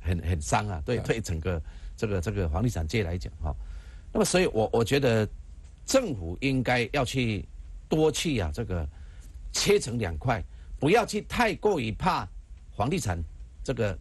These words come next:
Speaker 1: 真正高消费族群的，他买得起房子的人，不要怕说他这个，这个有能力买两百多万、三百多万，甚至到四百多万的人，我们应该有时候要从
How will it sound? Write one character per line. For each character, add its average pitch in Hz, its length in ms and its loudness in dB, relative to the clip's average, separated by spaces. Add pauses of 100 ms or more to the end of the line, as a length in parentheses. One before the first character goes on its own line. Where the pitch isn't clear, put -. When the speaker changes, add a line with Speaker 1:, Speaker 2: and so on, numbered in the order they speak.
Speaker 1:
真 202 280 2
正 214 220 4
高 160 260 2
消 151 180 2
费 165 160 2
族 131 260 2
群 92 280 -2
的， 85 180 -2 (260)
他 196 120 4
买 127 240 2
得 120 140 2
起 98 180 -2
房 98 200 0
子 104 120 -4
的 87 100 -2
人， 85 180 -4 (120)
不 135 100 0
要 180 80 2
怕 185 180 0
说 160 140 0
他 156 240 -2 (500)
这 - 80 0
个， 143 100 2
这 139 120 -2
个 117 280 2 (120)
有 104 160 2
能 117 120 2
力 170 120 4
买 101 140 2
两 113 180 2
百 104 120 0
多 127 140 2
万、 143 140 2
三 143 180 0
百 107 140 0
多 120 160 0
万， 143 120 0
甚 170 160 0
至 147 120 0
到 151 120 -2
四 - 240 2
百 165 160 -2
多 131 140 0
万 143 140 2
的 107 120 0
人， 78 200 -2 (840)
我 123 140 4
们 147 220 2
应 208 160 6
该 190 180 6
有 127 140 2
时 127 120 2
候 147 380 4
要 170 160 4
从 113 320 2